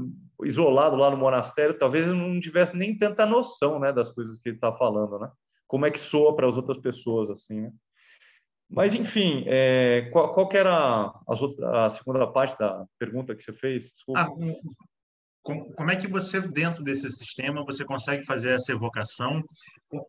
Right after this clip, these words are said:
Speaker 2: Como é que é a sua percepção do, do anjo? Como é que, explica pra gente como é que é essa,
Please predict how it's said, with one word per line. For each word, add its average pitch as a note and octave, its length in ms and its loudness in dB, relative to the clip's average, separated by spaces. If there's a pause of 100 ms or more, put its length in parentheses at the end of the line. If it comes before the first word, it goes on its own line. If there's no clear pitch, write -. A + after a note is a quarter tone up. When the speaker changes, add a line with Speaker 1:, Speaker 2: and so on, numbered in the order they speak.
(100)
Speaker 2:
Como D#3 120 0
é - 20 2
que E3+ 80 0
é - 20 0
a E3 40 -2
sua F3 140 -2
percepção E3 840 -2
do, C#3 260 -4 (540)
do A2 60 -2
anjo? B2 340 -2
Como C3+ 140 -4
é - 40 -2
que, F3 140 -2 (140)
explica G3 340 -2
pra G3 160 -2
gente D#3+ 240 -2
como C#3+ 140 -4
é C#3+ 80 -6
que C#3 120 -6
é B2 300 0 (640)
essa, G#2+ 960 -4